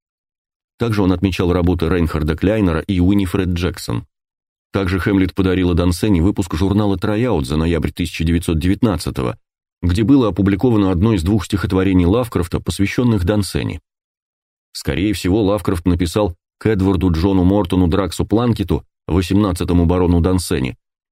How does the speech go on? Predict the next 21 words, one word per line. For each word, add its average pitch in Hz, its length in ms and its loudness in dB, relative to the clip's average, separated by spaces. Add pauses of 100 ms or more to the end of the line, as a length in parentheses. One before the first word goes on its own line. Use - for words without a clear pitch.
(160)
вскоре 139 340 0
после 110 260 0
посещения 90 600 0
лекции. 62 520 -6 (880)
Стихотворение 107 580 0
получилось 101 460 2
ужасно 101 380 0
неповоротливым, 90 840 0
что 95 180 -4
еще 90 300 -2
раз 85 180 -2
доказывает, 78 640 -4 (380)
не 123 160 2
стоит 90 320 0
использовать 80 540 0
георгианский 85 720 -2
стиль 143 300 -2
для 95 200 0
несоответствующих 113 1080 -2
ему 90 260 2
тем. 65 320 -6